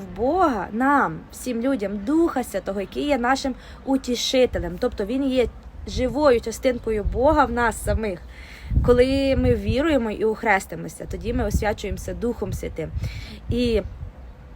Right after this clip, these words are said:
е, він є посеред нас, і він знає всі тайни Бога. Тому ми можемо молитися на мовах,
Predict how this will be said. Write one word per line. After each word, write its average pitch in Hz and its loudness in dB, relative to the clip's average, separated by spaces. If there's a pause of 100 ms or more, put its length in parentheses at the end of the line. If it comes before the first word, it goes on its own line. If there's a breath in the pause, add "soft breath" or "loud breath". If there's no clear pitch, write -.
(160)
е, 175 -2
він 294 4
є 269 4
посеред 220 2
нас, 247 4 (160)
і 240 -2
він 269 0
знає 240 4
всі - 2
тайни 202 2 (880)
Бога. 196 2 (720 loud breath)
Тому 339 4
ми 269 4
можемо 277 2
молитися 226 0
на 180 -4
мовах, 208 0